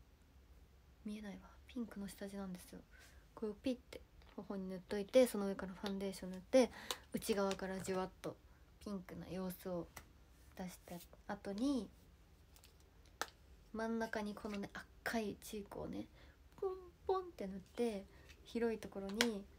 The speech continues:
このバカ薄いチークを塗ってるんですよ。この色がめっちゃ可愛い。すごい薄くて、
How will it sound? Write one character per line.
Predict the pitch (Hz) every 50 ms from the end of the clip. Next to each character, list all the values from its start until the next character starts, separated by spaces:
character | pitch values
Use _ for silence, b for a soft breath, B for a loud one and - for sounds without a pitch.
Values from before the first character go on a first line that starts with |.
| - -
こ | - - 214
の | 208
バ | 190 190 208
カ | 202 - 240
薄 | - 240 - - - 247
い | 240 220 214 214 208 190 -
チ | - - - 202
ー | 190
ク | - -
を | -
塗 | 165 175
っ |
て | 175 - -
る | - 170
ん | 190 202
で | 208
す | - -
よ。 | - - - - - - - - - - - - - - - - - - - - B B B B B B B B -
こ | - 240 262
の | 311
色 | 339 349 339
が | 302 240
め | 208 220
っ | - -
ち | -
ゃ | 277
可 | - 277 302 294
愛 | 285 269 220
い。 | - - - - - - - - - - - - B B B B B B - - -
す | 254
ご | - 339
い | 339 262
薄 | 247 247 -
く | - -
て、 | - - 226 214